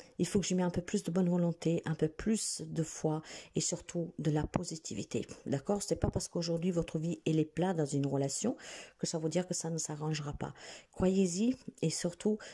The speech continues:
mettez-y aussi un peu plus d'énergie pour faire avancer les choses. Pour les amis taureaux, il est temps, mes chers amis, pour vous de regarder une situation que vous vivez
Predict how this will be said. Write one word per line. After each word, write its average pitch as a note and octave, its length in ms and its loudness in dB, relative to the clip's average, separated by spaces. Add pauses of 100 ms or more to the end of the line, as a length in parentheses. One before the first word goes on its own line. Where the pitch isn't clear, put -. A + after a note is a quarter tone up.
(120)
mettez-y F#3 680 4
aussi F3+ 320 -2
un F3+ 80 0
peu F3 160 4
plus - 500 -2
d'énergie F3 800 4 (380)
pour E3+ 120 0
faire D#3+ 280 0
avancer D#3 420 0
les D3 120 0
choses. - 440 -2 (380)
Pour F3 160 0
les E3 240 4
amis F3 240 4 (160)
taureaux, F#3 480 2 (340)
il E3+ 160 4
est F3 160 2
temps, F#3+ 140 0
mes G3 80 4
chers F3 260 -2
amis, F3+ 220 2
pour E3+ 160 -2
vous E3 160 -2
de F3 80 4
regarder D#3+ 600 2 (140)
une F3 160 2
situation F3 580 -2
que F#3 140 -6
vous D#3+ 160 -2
vivez D#3 340 0